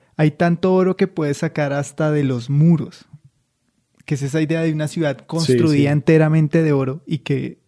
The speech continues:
Speaker 1: es tanto que sacas muros, sacas oro,
Speaker 2: Sí, o sea,
Speaker 1: bloques de oro de los muros y no hay lío.
Speaker 2: Y cuando ellos llegan, ahí, eso,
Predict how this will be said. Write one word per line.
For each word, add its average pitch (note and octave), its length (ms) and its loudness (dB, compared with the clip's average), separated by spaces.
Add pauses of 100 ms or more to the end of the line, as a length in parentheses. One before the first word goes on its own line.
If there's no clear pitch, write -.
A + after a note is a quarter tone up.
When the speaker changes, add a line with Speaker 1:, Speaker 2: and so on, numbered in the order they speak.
(340)
Speaker 1:
es - 240 -8
tanto D#3 340 -2
que E3 260 -4
sacas C#3+ 380 -4
muros, E3 520 -8 (420)
sacas E3 460 -2
oro, G3 160 2
Speaker 2:
Sí, G3 40 8
o F3+ 80 2
sea, C#3 260 0 (380)
Speaker 1:
bloques G3 400 2
de G#3 120 2
oro F3+ 320 0
de F#3+ 120 0
los D#3 220 -4
muros D3+ 500 -2 (300)
y C#3+ 340 -8
no C#3+ 140 -2
hay C#3+ 100 2
lío. D3+ 340 2 (440)
Speaker 2:
Y E3+ 100 -4
cuando E3 300 0
ellos D3 280 -2
llegan, F#3+ 440 -2 (680)
ahí, D3 540 -2
eso, - 260 -4